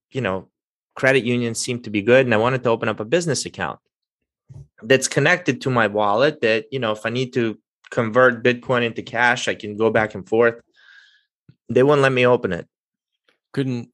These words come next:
Speaker 2: couldn't accept Bitcoin? Is that what the deal
Speaker 1: No,
Speaker 2: was?
Speaker 1: no,
Speaker 2: Or
Speaker 1: no.
Speaker 2: what was
Speaker 1: They,
Speaker 2: it?
Speaker 1: they just, they couldn't accept a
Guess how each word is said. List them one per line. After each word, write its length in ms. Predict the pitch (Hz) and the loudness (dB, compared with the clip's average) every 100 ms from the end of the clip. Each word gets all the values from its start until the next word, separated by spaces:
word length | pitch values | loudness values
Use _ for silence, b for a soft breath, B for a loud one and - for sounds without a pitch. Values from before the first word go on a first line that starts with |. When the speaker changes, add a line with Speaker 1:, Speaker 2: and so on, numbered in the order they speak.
| - | -6
Speaker 2:
couldn't 140 | 160 143 | -2 -2
accept 300 | - 135 143 | 0 0 0
Bitcoin? 460 | 135 170 170 180 | -4 -2 -2 -4
Is 200 | - - | -10 -6
that 80 | 131 | -4
what 160 | 123 127 | -4 -2
the 100 | 127 | -2
deal 180 | 131 147 | 2 4
Speaker 1:
No, 60 | |
Speaker 2:
was? 80 | 196 | 6
Speaker 1:
no, 80 | 214 | 6
Speaker 2:
Or 40 | |
Speaker 1:
no. 80 | 202 | 4
Speaker 2:
what 100 | 120 | 4
was 220 | 147 156 | 4 2
Speaker 1:
They, 60 | - | 0
Speaker 2:
it? 160 | - | 0
Speaker 1:
they 140 | 151 180 | 2 2
just, 380 | 170 160 - 123 | 0 -6 -8 -2
they 160 | 165 | -2
couldn't 340 | 170 208 185 156 | 0 -2 -2 -6
accept 640 | - - 180 175 - _ _ _ _ _ _ _ | -8 -6 0 0 0 _ _ _ _ _ _ _
a 120 | - | -4